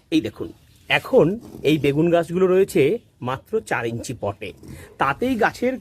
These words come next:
গ্রোথ দেখুন কি সুন্দরভাবে গাছগুলো আস্তে আস্তে বড় হয়ে উঠছে। তো যখন কোনো বেগুন গাছ এরকম বড় হয়ে ওঠে, তখন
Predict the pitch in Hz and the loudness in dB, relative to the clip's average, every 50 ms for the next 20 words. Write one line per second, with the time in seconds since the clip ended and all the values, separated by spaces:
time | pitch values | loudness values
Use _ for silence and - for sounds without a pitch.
0 | - - - 170 165 156 117 104 107 104 - - 127 95 - - _ _ _ _ | -8 0 4 4 4 4 2 -4 -12 -12 -10 -12 -12 -12 -14 -16 _ _ _ _
1 | _ - 254 226 - - 170 165 175 175 196 190 185 202 208 160 131 127 123 123 | _ -8 -8 -8 -4 -2 -2 0 2 0 0 0 0 0 0 0 0 -2 -2 -2
2 | 123 - 208 185 139 160 - - - - - - 139 147 - - 202 170 - - | -2 0 2 2 2 2 0 -6 -14 -16 -6 -4 -4 -4 -4 -4 -6 -4 -4 -6
3 | 190 127 107 123 127 139 123 135 127 107 95 - - - - - - - - - | -6 -2 0 0 0 0 0 -2 -2 -4 -6 -8 -12 -12 -12 -12 -12 -14 -16 -20
4 | _ _ _ - 175 151 165 170 170 - - 294 302 285 - 294 302 262 180 175 | _ _ _ -2 2 4 4 4 4 2 0 -4 -4 -2 -2 -2 0 0 0 -2
5 | 175 233 233 220 233 240 240 - 180 160 170 185 - 220 196 - 131 135 151 165 | -2 -2 0 2 2 2 2 0 -2 -2 -2 -2 -2 -4 -2 0 0 0 2 2
6 | 170 190 202 202 202 196 - 277 320 - - - - - _ _ - 160 156 - | 2 2 2 2 0 0 -2 -4 -4 -6 -10 -20 -20 -20 _ _ -6 -4 -2 -2
7 | 233 | -2